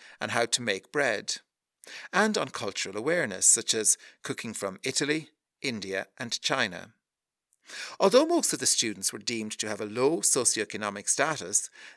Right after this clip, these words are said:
the initiative appeared to have succeeded in increasing home cooking,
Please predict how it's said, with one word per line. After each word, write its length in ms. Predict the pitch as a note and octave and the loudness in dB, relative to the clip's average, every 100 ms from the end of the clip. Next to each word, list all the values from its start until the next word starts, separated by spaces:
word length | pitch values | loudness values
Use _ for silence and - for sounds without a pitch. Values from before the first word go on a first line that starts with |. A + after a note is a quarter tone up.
| - | -2
the 120 | C3 | 0
initiative 460 | D#3+ A#3+ D3+ A2 - | 4 6 4 0 -6
appeared 380 | - B2 G#2+ - | -6 -2 0 0
to 60 | |
have 100 | A#2+ | 0
succeeded 640 | - - - F#3 F#3 G2+ F#2+ - | 2 4 2 0 -2 -6 -6 -8
in 100 | B2 | -8
increasing 640 | B2 - G3 - G#2+ G#2+ | -6 -4 0 2 2 -2
home 340 | - B2+ A#2 C3+ | -4 -2 -2 -6
cooking, 480 | - E3 - E2 F2+ | -4 -4 -4 -10 -12